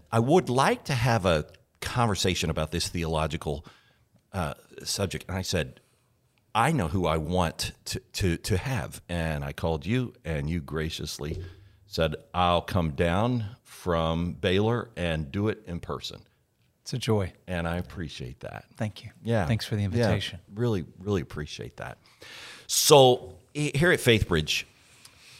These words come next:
Speaker 1: years ago, as every church planter kind of figures out, you're going to have to figure out what's in bounds and what's out of bounds. Because at the end of the day, everybody wants to know what's in bounds and what's out of bounds.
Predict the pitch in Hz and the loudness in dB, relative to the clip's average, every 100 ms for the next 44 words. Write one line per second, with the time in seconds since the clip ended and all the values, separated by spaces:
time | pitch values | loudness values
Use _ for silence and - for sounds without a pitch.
0 | - - - 107 98 123 165 117 85 73 | -20 -20 -16 -8 2 4 4 2 2 2
1 | 76 82 - - - _ _ _ _ _ | 0 -4 -12 -20 -20 _ _ _ _ _
2 | _ _ _ - - - - _ _ _ | _ _ _ -20 -20 -20 -20 _ _ _
3 | _ _ _ _ 101 104 110 131 - 113 | _ _ _ _ 2 6 6 6 4 2
4 | 104 - 101 95 90 107 90 - 101 85 | 4 2 2 2 0 2 0 0 0 0
5 | 82 92 82 73 - - - - _ _ | 2 2 4 0 -4 -10 -12 -20 _ _
6 | 95 101 92 90 92 110 110 85 82 117 | -18 -16 -16 -10 4 6 6 2 6 8
7 | 131 139 135 127 - 120 98 113 - - | 10 8 4 2 4 6 8 6 4 0
8 | 117 101 95 87 95 139 131 123 101 104 | 2 4 4 4 4 4 6 6 6 6
9 | 95 90 85 82 85 69 - 76 - - | 4 2 2 2 2 0 -2 -6 -6 -4
10 | - _ _ _ _ _ _ _ 95 - | -4 _ _ _ _ _ _ _ -4 4
11 | 101 87 95 90 98 92 87 107 117 110 | 4 6 2 2 4 6 6 6 4 4
12 | 98 98 98 90 117 110 101 101 - 92 | 4 4 6 6 6 6 6 4 4 4
13 | 110 80 85 104 113 123 110 98 101 98 | 4 4 2 2 2 2 4 4 2 0
14 | 92 101 131 131 71 - - - | 0 0 0 0 0 -4 -8 -10